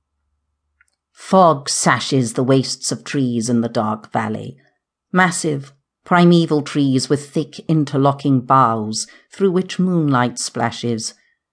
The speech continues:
A small company of riders moves hurriedly in the diffuse light, clinging to the slender necks of their ponies. Leaf litter of a thousand summers muffles their nimble hoof falls, and they flow along wide avenues between the trees in fleet,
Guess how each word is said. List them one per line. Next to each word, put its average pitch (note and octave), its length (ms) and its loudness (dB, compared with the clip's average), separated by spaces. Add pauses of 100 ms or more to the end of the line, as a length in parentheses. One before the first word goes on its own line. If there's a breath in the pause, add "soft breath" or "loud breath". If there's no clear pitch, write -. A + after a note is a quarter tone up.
A A3+ 80 2
small C4 240 4
company F#3+ 480 4
of E3 100 0
riders D3+ 460 2
moves D3 240 0
hurriedly A#2+ 480 2
in A#2 100 0
the B2 80 -2
diffuse C3+ 560 -2
light, B2 480 0 (360 soft breath)
clinging D3+ 440 4
to C3 80 -6
the C#3 80 -4
slender C#3+ 440 0
necks C3+ 440 0
of A2+ 80 -6
their A#2 160 2
ponies. A#2+ 680 -2 (440)
Leaf A3 340 2
litter D3 300 0
of D3 100 4
a E3 80 0
thousand D#3+ 540 0
summers D3 480 -2
muffles C#3 540 -4
their C3+ 140 0
nimble C#3+ 440 0
hoof C#3 460 -8
falls, B2+ 580 -8 (340 loud breath)
and G3 160 4
they G3 80 2
flow G3+ 340 2
along F3+ 300 2
wide F3+ 320 2
avenues D3 560 0
between D3 380 -4
the C#3+ 80 -6
trees C#3 400 -4
in D3 100 -2
fleet, C#3 440 -8